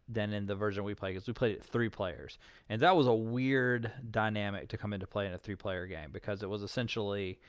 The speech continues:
uh, three players who had been head to head for an hour and a half at that point. Suddenly it came a, a, it,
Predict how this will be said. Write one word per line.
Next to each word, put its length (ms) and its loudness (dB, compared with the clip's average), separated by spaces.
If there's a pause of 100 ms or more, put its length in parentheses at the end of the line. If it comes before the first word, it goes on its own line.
(400)
uh, 720 0 (680)
three 160 4
players 600 6
who 120 2
had 100 4
been 140 2
head 160 4
to 80 2
head 320 2
for 460 0 (100)
an 120 0
hour 180 6
and 100 2
a 20 0
half 380 2
at 160 -6
that 160 0
point. 360 -4 (260)
Suddenly 340 4
it 80 -10
came 260 -2
a, 400 0
a, 60 0
it, 80 -4